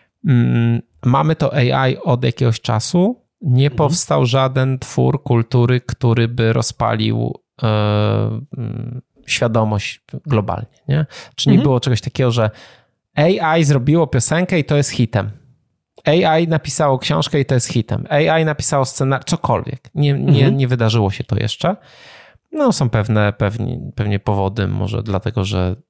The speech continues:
Speaker 1: mm, jest to jakaś średnia wszystkich rzeczy, a rzeczy
Speaker 2: Mhm.
Speaker 1: średnie są po prostu średnie. Mm, no i teraz mamy to wideo,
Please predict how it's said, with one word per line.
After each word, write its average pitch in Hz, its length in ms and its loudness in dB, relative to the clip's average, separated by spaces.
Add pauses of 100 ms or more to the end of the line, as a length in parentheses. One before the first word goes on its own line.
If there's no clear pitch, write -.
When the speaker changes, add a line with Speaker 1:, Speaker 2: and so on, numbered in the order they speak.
(100)
Speaker 1:
mm, - 180 -8 (240)
jest 101 220 -2
to 95 60 -4
jakaś 104 220 -4
średnia 107 640 0 (140)
wszystkich 107 460 -2
rzeczy, 98 480 -4
a 101 40 -4
rzeczy 104 320 -6
Speaker 2:
Mhm. 117 140 -2
Speaker 1:
średnie 107 380 -2
są 113 320 -4
po - 100 -12
prostu - 340 -10
średnie. 107 460 -2 (680)
Mm, 110 380 2
no 135 120 2
i 135 60 2
teraz 165 280 0
mamy 156 260 0
to 156 160 0
wideo, 135 560 2